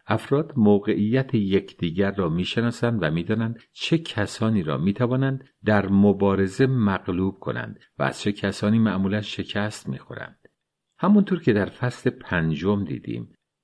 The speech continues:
در مقابل کسانی که می‌دانند احتمالاً در هر صورت پیروز می‌شوند، سعی می‌کنند بدون مقاومت تسلیم شود. در نتیجه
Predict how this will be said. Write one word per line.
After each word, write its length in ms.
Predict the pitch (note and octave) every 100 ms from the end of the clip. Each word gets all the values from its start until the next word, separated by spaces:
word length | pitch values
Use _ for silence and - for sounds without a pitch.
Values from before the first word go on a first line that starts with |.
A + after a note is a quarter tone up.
| _ -
در 160 | A2
مقابل 360 | A2+ A#2+ C3 C#3+
کسانی 440 | C#3+ C3 - C3+
که 120 | C3 B2+
می‌دانند 600 | B2+ G#2 F#2+ D#2+ D#2 -
احتمالاً 840 | G#2+ - - G#2 G#2 G#2 A#2+ C3 A2
در 180 | G2+
هر 240 | D#2+ F2+ F#2+
صورت 560 | - - F2+ G#2+ A2+
پیروز 440 | - G2 G2 A2+ G#2
می‌شوند، 560 | C#2 - - D2 - -
سعی 320 | - A#2 D3
می‌کنند 440 | E3 E3 D#3 D#3 C#3
بدون 220 | C#3+ C3
مقاومت 560 | G#2+ G2 G2 A2+ B2
تسلیم 420 | - F#2+ - - C3+
شود. 380 | - A#2+ -
در 180 | - E2
نتیجه 560 | F#2+ F#2 G#2 A#2 C#3+